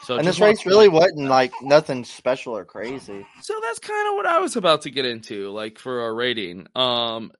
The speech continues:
Speaker 1: that's not at all where I would have put it. I, I'm not saying it was a bad race at all. I'm not trying to, like, shit on it, but the number one race of the year, the number eleven race out of two hundred and fifty, I just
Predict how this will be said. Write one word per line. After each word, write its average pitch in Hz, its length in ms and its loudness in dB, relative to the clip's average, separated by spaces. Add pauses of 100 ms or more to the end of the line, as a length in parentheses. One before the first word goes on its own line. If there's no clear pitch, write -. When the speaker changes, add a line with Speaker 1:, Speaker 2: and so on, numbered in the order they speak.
Speaker 1:
that's 226 240 -4
not 277 160 -2
at 175 140 -4 (100)
all 220 360 0
where 139 180 -4
I 113 100 -10
would 110 140 -16
have 110 160 -20
put 92 180 -16
it. 82 240 -20
I, 131 120 -8
I'm 135 180 -4
not 165 180 -6
saying 165 160 -6
it 147 60 -10
was 117 100 -14
a 117 60 -18
bad 113 220 -4
race 110 200 -12
at - 80 -16
all. 170 240 2
I'm 104 100 -10
not 127 140 -2
trying 123 160 -8
to, 110 60 -10
like, 104 240 -12 (180)
shit 190 200 2
on 131 160 2
it, 104 200 -14
but 120 240 -2 (240)
the 131 220 -8
number 147 360 -6
one 147 280 -6
race 131 320 -6
of 120 260 -8
the 127 100 -10
year, 110 480 -10 (200)
the 123 100 -8
number 143 380 -6
eleven 120 560 -6
race 127 260 -8
out 120 120 -8
of 107 120 -16
two 135 220 -12
hundred 127 380 -14
and 104 120 -14
fifty, 208 600 -16 (100)
I 120 140 -12
just - 420 -14